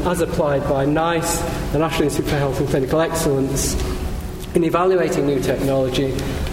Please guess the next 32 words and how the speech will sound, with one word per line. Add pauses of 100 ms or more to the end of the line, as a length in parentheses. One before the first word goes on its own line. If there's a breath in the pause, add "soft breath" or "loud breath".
um,
and
coming
up
with
a
ratio
of
cost
to
benefits
known
as
cost
per
quality. (840 loud breath)
Uh,
what
I'm
gonna
say
is
these
work (400)
pretty
well
in
a
time
of
growth
money,